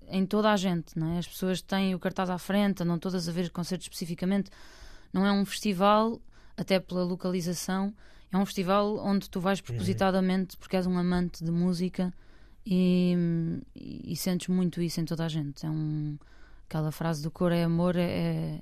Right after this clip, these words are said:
Speaker 1: é mesmo verdade. Tens ali um, um amor a, a tudo o que acontece ali enorme. A primeira vez que eu lá fui, fui com um amigo meu e achámos que íamos conseguir, por algum motivo,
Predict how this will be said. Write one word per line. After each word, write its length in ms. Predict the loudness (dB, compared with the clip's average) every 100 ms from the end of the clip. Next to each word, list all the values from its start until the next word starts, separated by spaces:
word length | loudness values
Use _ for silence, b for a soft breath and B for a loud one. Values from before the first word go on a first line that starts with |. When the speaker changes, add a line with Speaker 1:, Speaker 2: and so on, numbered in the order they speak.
| -4
Speaker 1:
é 100 | -2
mesmo 260 | -2 -2
verdade. 340 | -4 0 -2 -2
Tens 180 | -2 0
ali 140 | 2
um, 280 | 2 2 -2 b b b b b b b -20 -2
um 160 | 4 6
amor 500 | 6 6 6 4 0 -6
a, 220 | -2 0
a 40 | 2
tudo 220 | 2 2
o 20 |
que 80 | 0
acontece 440 | 0 2 2 0 0
ali 400 | 2 2 0 -6 -4
enorme. 340 | 0 2 2
A 60 | 0
primeira 260 | 2 2 4
vez 120 | 0
que 80 | 2
eu 60 |
lá 160 | 4 2
fui, 400 | 2 2 2 0 b b b b -6
fui 180 | -2
com 240 | 0 4 6
um 120 | 6
amigo 240 | 6 8 8
meu 380 | 8 6 4 0
e 160 | 4
achámos 460 | 4 6 6 6 2
que 440 | 2 4 4 2 -2 -18 -2
íamos 280 | 4 4 4
conseguir, 420 | 2 0 2 0
por 160 | 2 2
algum 180 | 4 2
motivo, 360 | 4 4 2